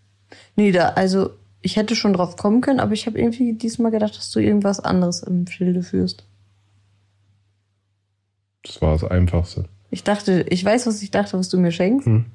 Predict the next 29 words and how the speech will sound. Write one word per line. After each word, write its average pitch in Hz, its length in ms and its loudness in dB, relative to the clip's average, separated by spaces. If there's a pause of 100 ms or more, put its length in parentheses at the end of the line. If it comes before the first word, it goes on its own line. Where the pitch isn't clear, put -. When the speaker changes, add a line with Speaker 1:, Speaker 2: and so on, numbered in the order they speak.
(140)
Speaker 1:
Eine 185 120 2
Uhr 190 260 4
oder 147 200 2
so. 156 220 -2 (800)
Weil 180 120 2
du 180 120 4
die 156 100 -2
ganzen 185 400 2
Monate 185 420 4
schon 180 180 2
mich 180 180 0
mit 180 160 2
diesen 175 240 0
Uhren 226 240 2
voll 160 240 0
gequatscht - 560 -6
hast. 165 160 -2
Speaker 2:
Ja, - 140 -14 (200)
okay. 80 580 0 (500)
Speaker 1:
Ja, 208 100 2
hast 160 160 0
du 180 40 2
mir 165 160 4
doch 156 180 -2
erzählt 220 540 0
letztes 165 320 -2
Mal. 160 280 0 (220)
Speaker 2:
Ja, 80 200 2
aber 76 440 -2